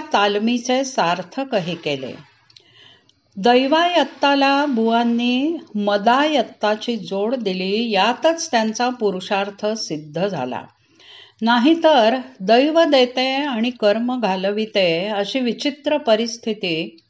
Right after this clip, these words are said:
आपण पाहतोच. बुवासाहेबांनी बोल उपजांची गंमत करीत करीत हळूहळू तानांना सुरुवात केली.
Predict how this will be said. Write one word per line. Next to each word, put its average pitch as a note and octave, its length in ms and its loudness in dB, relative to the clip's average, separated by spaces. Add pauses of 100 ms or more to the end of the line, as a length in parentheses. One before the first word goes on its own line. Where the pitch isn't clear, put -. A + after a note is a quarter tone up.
आपण G#3 360 -4
पाहतोच. A3+ 640 -6 (1400)
बुवासाहेबांनी D4 1120 4
बोल C#4+ 480 2
उपजांची C4 880 0
गंमत A3+ 600 -2
करीत A3+ 240 0 (160)
करीत G#3 380 -2 (280)
हळूहळू A#3 580 0
तानांना G3+ 760 -6
सुरुवात D#3 440 -8 (160)
केली. C3+ 220 -6